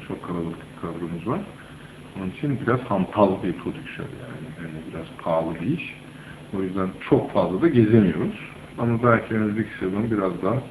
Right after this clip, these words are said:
bir şeyler olur. Ee, şimdi benim lisede çalıştırdığım arkadaşlarım vardı. Bunların hepsi büyüdüler, kocaman insan oldular. Sonra tiyatrolarını kurdular. Onlarla oyun yapacağım.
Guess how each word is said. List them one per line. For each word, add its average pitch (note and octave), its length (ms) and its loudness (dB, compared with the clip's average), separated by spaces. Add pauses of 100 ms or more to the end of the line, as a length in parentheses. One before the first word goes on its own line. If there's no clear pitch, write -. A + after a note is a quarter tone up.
(1160)
bir - 60 -8
şeyler F#2 340 0
olur. B2 320 2 (1600)
Ee, G#2 360 4 (560)
şimdi D#3+ 220 0
benim D#3 340 4 (1300)
lisede A#2 600 6
çalıştırdığım A2+ 760 0 (100)
arkadaşlarım G#2+ 880 -2
vardı. E2 240 -4 (1300)
Bunların F#2 260 -6
hepsi F2+ 240 -6
büyüdüler, F2+ 520 -2
kocaman F#2 320 -2
insan F2+ 300 -4 (120)
oldular. F#2 480 0 (180)
Sonra F#2 280 -4
tiyatrolarını F#2+ 600 -2
kurdular. F#2 420 2
Onlarla G2 440 0
oyun F2+ 280 0
yapacağım. F2 420 -6